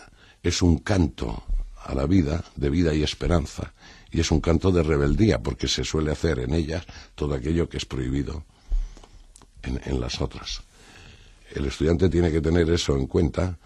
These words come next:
de manera que vea en el texto, en los textos que tiene que escribir,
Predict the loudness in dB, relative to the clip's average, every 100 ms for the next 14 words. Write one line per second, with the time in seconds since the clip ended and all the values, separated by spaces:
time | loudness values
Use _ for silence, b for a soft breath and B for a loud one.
0 | B B -2 2 4 4 4 4 6 6
1 | 4 0 0 0 2 2 2 0 -4 -2
2 | -4 -2 0 0 0 -4 0 2 2 -2
3 | -2 0 0 -2